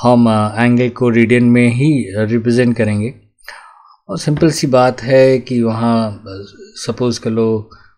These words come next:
कोई पार्टिकल सर्कुलर मोशन करता है वन कंप्लीट, तो ये थ्री सिक्सटी डिग्री बनाया, तो हम वहाँ पे लिखेंगे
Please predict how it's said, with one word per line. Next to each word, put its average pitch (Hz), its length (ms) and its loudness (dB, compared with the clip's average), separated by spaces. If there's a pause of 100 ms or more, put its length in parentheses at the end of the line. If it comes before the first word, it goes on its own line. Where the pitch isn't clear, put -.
(120)
कोई 120 180 0
पार्टिकल 110 460 -4
सर्कुलर 110 420 -6
मोशन 107 340 -8
करता 104 320 -10
है 101 60 -8
वन 104 180 -6
कंप्लीट, 107 640 -6 (540)
तो 175 60 0
ये 156 80 0
थ्री 147 180 -4
सिक्सटी - 380 -8
डिग्री 120 280 0
बनाया, 113 460 -2 (640)
तो 135 500 2 (180)
हम 147 180 0
वहाँ 123 220 -2
पे 120 120 -4
लिखेंगे 110 500 -2